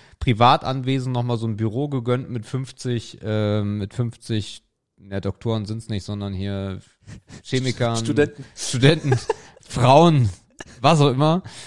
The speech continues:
Speaker 1: äh, wo er da, da seinen eigenen Impfstoff, äh, gemacht hat. Das nennt sich Totimpfstoff. Äh, und da, da nimmst du halt direkt irgendwie Teile von diesem Coronavirus oder
Speaker 2: Also
Speaker 1: was
Speaker 2: ich tippe
Speaker 1: ungefähr.
Speaker 2: ganz hart auf, äh,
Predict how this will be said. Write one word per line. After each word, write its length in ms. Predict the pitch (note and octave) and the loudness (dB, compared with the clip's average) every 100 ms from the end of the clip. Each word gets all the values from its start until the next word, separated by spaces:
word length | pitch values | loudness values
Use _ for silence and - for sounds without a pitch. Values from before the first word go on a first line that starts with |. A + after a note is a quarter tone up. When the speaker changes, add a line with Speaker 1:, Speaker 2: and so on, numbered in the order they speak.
| - - | -20 -4
Speaker 1:
äh, 420 | A#2 A#2+ A#2 A#2 A2 | 2 4 4 2 2
wo 140 | A#2+ | 0
er 40 | B2 | 2
da, 120 | A#2 | 0
da 160 | A2+ | -2
seinen 220 | A2 A2 G#2+ | -2 -2 -2
eigenen 420 | A2 A2+ G#2+ G#2+ | -4 -2 -4 -4
Impfstoff, 640 | A#2+ B2+ - A2 G2+ - | -6 -6 -4 -2 -2 -4
äh, 340 | - G2 G2 G2 | -8 -4 -2 -4
gemacht 300 | F#2+ G2+ G2 | -4 -6 -6
hat. 140 | G2 | -6
Das 120 | F#2+ | -4
nennt 200 | A2 A2 | -4 -4
sich 320 | - F#2 - - | -4 -6 -8 -10
Totimpfstoff. 1400 | - C3+ F3 _ - _ _ - F3 - - G3 - _ _ _ _ _ _ - | -4 -2 -2 _ -20 _ _ -10 -8 -10 -12 -12 -14 _ _ _ _ _ _ -8
Äh, 60 | |
und 520 | G#2+ A2 A2 G2+ A2 G#2+ | -4 -4 -4 -6 -8 -4
da, 200 | G#2+ G#2 | -4 -2
da 180 | G#2 | -4
nimmst 240 | G#2 A2+ - | -4 -4 -4
du 60 | |
halt 180 | G#2 G#2 | -2 -2
direkt 320 | A2 G2+ - | -2 -4 -4
irgendwie 720 | A#1 G2 F#2+ G2 F2+ F2 F2+ - _ _ _ _ | -8 -8 -8 -6 -4 -4 -6 -8 _ _ _ _
Teile 360 | - F#2+ G2+ | -2 0 0
von 240 | F2+ - F2+ | -4 -8 -10
diesem 240 | F2 F2 | -8 -10
Coronavirus 800 | E2+ D#2+ E2+ F2 E2+ E2+ F2 - | -10 -8 -8 -8 -8 -10 -10 -12
oder 100 | F2+ | -10
Speaker 2:
Also 140 | F2 G2+ | -8 -8
Speaker 1:
was 80 | |
Speaker 2:
ich 80 | A#2+ | -6
tippe 220 | - C3+ | -4 -2
Speaker 1:
ungefähr. 160 | B2+ A#2+ | -2 -4
Speaker 2:
ganz 140 | A#2 | -4
hart 220 | A2+ A#2+ B2 | -4 -6 -6
auf, 200 | A#2 - | -12 -8
äh, 360 | B2 A2+ G#2+ | -4 -2 -2